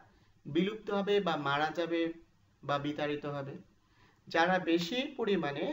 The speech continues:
ওই পরিবেশের সাথে খাপ খাওয়াতে পারবে বা অভিযোজিত হতে পারবে, তারাই কিন্তু টিকে থাকবে। খেয়াল করো, এখানে প্রতিযোগিতাকে আমরা দুই ভাগে ভাগ করেছি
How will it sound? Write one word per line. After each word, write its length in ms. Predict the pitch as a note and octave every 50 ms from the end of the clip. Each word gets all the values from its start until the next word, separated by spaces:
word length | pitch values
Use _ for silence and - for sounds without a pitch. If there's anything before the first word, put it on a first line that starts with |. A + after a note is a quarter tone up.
| E4+ - - - _ _ _ _ _ -
ওই 120 | D3 D3 C#3+ C#3+ -
পরিবেশের 500 | E3+ F3 F#3 G3+ G3 G#3 G3+ - A#3 G#3+ - -
সাথে 260 | G3+ F3+ F3+ F3 G3 G#3 B3+ B3 - - _ _ _ _ _ _ _ _ _ _ _
খাপ 220 | - - D#3 D3+ D#3 -
খাওয়াতে 360 | - F#3 F3+ F3+ F3+ F3 F#3 F3+
পারবে 380 | F3+ F3+ F3 F3 E3+ F3 F3+ F3+ F#3 - - _ _ _ _ _ - _ _
বা 120 | - C#3 C#3+ D3 C#3+
অভিযোজিত 480 | D3+ D#3 F#3 F#3 F#3+ G#3 G3 G#3+ G#3 -
হতে 260 | A3 G#3+ G3+ F3 F3 D3+ C3+
পারবে, 260 | C3+ B2+ B2+ C3 D3 G3+ C4+ - - _ _ _ _ _ _ _ - _ _ _ _ _
তারাই 260 | D3+ C#3+ C#3+ E3 G3
কিন্তু 220 | F#3 A3 G#3+ A3+ C#4+
টিকে 220 | C#4 C#4 A#3 G3
থাকবে। 320 | F3 D#3+ A2+ - - - - - - - - _ _ _ _ _ _ _ _ _ _ _ _ _ _ _ _ _ _ _ _ _ _
খেয়াল 220 | - C#4+ C#4+ C#4 C4+
করো, 220 | - E3 D#3 - - - - - _ _ _ - - - - _ _
এখানে 340 | - G3 F#3+ - C#4 A3+ G3+ A3+ B3+ - - _ _ _ _ _ - _ _ _ _ - - _ _ _ -
প্রতিযোগিতাকে 840 | A#3+ B3 - C#4+ C#4+ - C4+ B3 A#3+ A3+ F3 F3 D3 C#3 - E3 G#3+ - - - - _
আমরা 280 | - E3 E3 E3 D#3 D3 F#3+ - - - - _ _ _ - C#3+ C3+ C3
দুই 180 | F#3 A3 B3 C4+ B3+
ভাগে 280 | B3+ - G3+ G3 G3 F3+
ভাগ 180 | D#3+ D3 B2 A#2+ A#2+
করেছি 360 | - A#2 A#2 G#2+ - - -